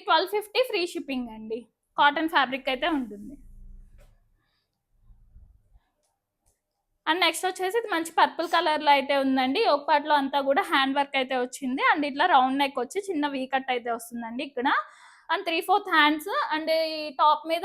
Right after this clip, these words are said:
అక్కడక్కడ ఇట్లా కర్దానా వర్క్ కూడా వస్తుందండి, చిన్న చిన్న బుటీస్ లాగా. And with లైనింగ్ తోనే ఉంటుంది, స్ట్రైట్ కట్ మోడల్. And ప్యాంట్ వచ్చేసి ఇలా సెల్ఫ్ కలర్ లోనే ఇలా ప్యాంట్ అయితే ఉంటుందండి. And దుపట్టా వచ్చేసి కాంట్రాస్ట్ దుపట్టా అండి, బెనారస్ వీవింగ్ దుపట్టా అయితే వస్తుంది. ఇది త్రిబుల్ నైన్ ఫ్రీ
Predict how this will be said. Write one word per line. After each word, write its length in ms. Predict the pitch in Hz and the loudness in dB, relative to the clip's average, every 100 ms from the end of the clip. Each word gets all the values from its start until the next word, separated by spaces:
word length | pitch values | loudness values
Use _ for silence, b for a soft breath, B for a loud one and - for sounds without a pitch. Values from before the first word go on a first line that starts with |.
| 480 | 2
అక్కడక్కడ 420 | 403 302 294 294 320 440 | 4 0 -2 -2 0 -2
ఇట్లా 160 | 311 302 381 392 | -2 -6 -6 -6
కర్దానా 360 | 262 269 294 302 | -4 -2 -2 -4
వర్క్ 140 | 269 240 | -4 -2
కూడా 140 | 269 277 | -2 -4
వస్తుందండి, 460 | - 269 269 262 381 | -8 -6 -4 -4 -6
చిన్న 140 | 349 254 | -8 -12
చిన్న 140 | 269 269 247 | -8 -8 -8
బుటీస్ 300 | 226 262 254 | -10 -12 -6
లాగా. 260 | 226 220 392 554 B B B 320 | -6 -2 -4 -4 B B B -6
And 100 | 339 359 | -6 -6
with 140 | 349 302 | -2 2
లైనింగ్ 320 | 302 311 381 | 2 0 -2
తోనే 180 | 330 320 302 | -2 -2 -6
ఉంటుంది, 300 | 294 294 466 480 | -8 -6 -6 -2
స్ట్రైట్ 280 | 302 285 320 | 0 0 0
కట్ 160 | 330 302 | -2 0
మోడల్. 280 | 285 277 440 480 | 0 0 2 0
And 100 | 403 320 | 2 2
ప్యాంట్ 240 | 302 302 | 2 0
వచ్చేసి 340 | 339 311 294 440 | -6 -6 -4 -2
ఇలా 100 | 403 381 | -2 -2
సెల్ఫ్ 240 | 294 311 - | -4 -4 -2
కలర్ 260 | 294 294 277 | 0 0 -2
లోనే 180 | 269 403 392 | -4 -2 -2
ఇలా 100 | 359 | 0
ప్యాంట్ 260 | 285 285 277 | 0 0 -2
అయితే 120 | 277 277 262 | -2 -2 -4
ఉంటుందండి. 520 | 247 254 247 269 539 - b b b 320 | -6 -6 -6 -6 -8 -10 b b b -6
And 100 | 330 | -4
దుపట్టా 320 | 330 320 330 330 | -2 0 2 0
వచ్చేసి 340 | 359 311 330 494 | 0 -2 -2 0
కాంట్రాస్ట్ 460 | 320 294 311 339 320 | 0 2 0 -4 -6
దుపట్టా 320 | - 285 269 269 | -6 -4 0 -2
అండి, 160 | 285 453 359 | -2 -2 -2
బెనారస్ 440 | 294 294 349 - 294 | 0 0 0 -4 -8
వీవింగ్ 300 | 285 294 285 | -8 -8 -8
దుపట్టా 320 | 269 262 254 | -6 -2 -2
అయితే 140 | 247 254 262 | 0 -4 -4
వస్తుంది. 380 | - 247 294 659 - b b 339 | -6 -6 -2 -4 -6 b b -10
ఇది 80 | - | -6
త్రిబుల్ 280 | 349 330 339 | -4 -2 -2
నైన్ 140 | 480 508 | -2 -4
ఫ్రీ 120 | 392 | -8